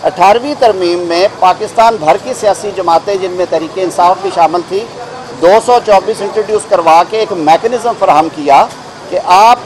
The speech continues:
निगरान हुकूमतों के साथ इंतखाबात कराएं। अब आज दो सूबों में सियासी हुकूमतें कायम हो जाएंगी, कोई आइन और कानून ये इजाज़त नहीं देगा, ना देता है कि उन हुकूमतों को कौमी असम्बली के इंतखाबात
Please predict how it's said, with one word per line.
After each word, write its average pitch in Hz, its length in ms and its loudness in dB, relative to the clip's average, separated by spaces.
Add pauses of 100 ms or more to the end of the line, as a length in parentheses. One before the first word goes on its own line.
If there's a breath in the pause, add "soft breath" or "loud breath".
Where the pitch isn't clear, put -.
(180)
निगरान 165 600 2
हुकूमतों 202 440 0
के 196 140 -2
साथ 170 280 2
इंतखाबात 151 680 2
कराएं। 117 260 -2 (440)
अब - 280 0
आज 233 320 6
दो 214 300 4
सूबों 233 360 2
में 240 120 -4
सियासी 214 420 0
हुकूमतें 202 400 -2
कायम 196 340 4
हो 185 120 4
जाएंगी, 202 440 0
कोई 214 460 0
आइन 208 300 4
और 202 140 4
कानून 190 520 0
ये 185 300 -2
इजाज़त 170 460 0
नहीं 196 180 -2
देगा, 180 360 2
ना 175 160 2
देता 147 360 2
है 185 240 6
कि 196 120 -4
उन 196 200 0
हुकूमतों 170 640 0
को 202 180 0
कौमी 190 380 0
असम्बली 185 380 -2
के 185 100 -6
इंतखाबात 160 580 2